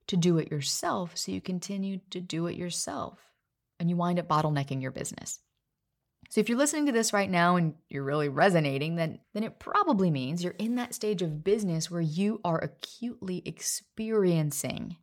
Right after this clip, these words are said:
this, where you know there's no more time in the day to get to what you need to get to,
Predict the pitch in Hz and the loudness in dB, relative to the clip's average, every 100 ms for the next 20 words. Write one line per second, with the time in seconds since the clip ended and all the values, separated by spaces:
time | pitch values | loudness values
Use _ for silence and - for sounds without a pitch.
0 | _ _ - 143 - - - 190 175 160 | _ _ -8 -4 -4 -4 -6 0 2 2
1 | 196 214 254 226 170 151 156 175 196 196 | 2 4 4 6 4 4 0 2 0 -2
2 | 185 - 180 156 139 156 - _ _ _ | -6 -6 -4 -2 -2 -4 -8 _ _ _
3 | _ _ - 180 160 143 - 165 180 175 | _ _ 0 4 4 4 0 -2 -2 -2
4 | - 165 151 147 143 139 139 - - - | -2 -2 -2 -2 -2 -4 -4 -6 -6 -6
5 | - 82 | -4 -4